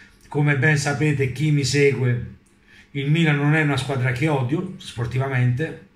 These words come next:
ne odio un'altra, ma questo non è importante, perciò il Milan oltre al mercato intelligente c'ha giocatori davvero interessanti.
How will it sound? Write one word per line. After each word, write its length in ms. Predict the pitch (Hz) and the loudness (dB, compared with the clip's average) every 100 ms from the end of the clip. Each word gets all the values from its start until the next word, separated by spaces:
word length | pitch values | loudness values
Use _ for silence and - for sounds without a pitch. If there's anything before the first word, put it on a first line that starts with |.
| _ _ _ - | _ _ _ -8
ne 120 | 123 | -4
odio 220 | 135 135 | 0 2
un'altra, 420 | 143 139 123 120 | 2 2 0 -2
ma 120 | 117 117 | -4 -4
questo 280 | 135 123 123 | -4 -2 0
non 140 | 120 | 2
è 60 | 123 | 2
importante, 720 | 123 139 123 117 120 139 - - - - | 2 0 -2 -2 -4 -6 -8 -14 -20 -8
perciò 240 | 156 190 | -4 0
il 60 | 170 | 2
Milan 300 | 196 165 147 | 4 4 2
oltre 260 | 190 190 | 0 0
al 80 | 160 | 0
mercato 380 | 156 - 151 143 | 0 0 0 0
intelligente 500 | 165 175 151 139 131 | -2 0 0 0 -2
c'ha 200 | 151 139 | -2 -2
giocatori 440 | 143 143 143 160 | 0 0 0 -2
davvero 380 | 131 127 120 156 | 0 -2 0 0
interessanti. 800 | 139 127 123 - 117 98 95 95 | 0 -2 -2 -2 -4 -6 -8 -10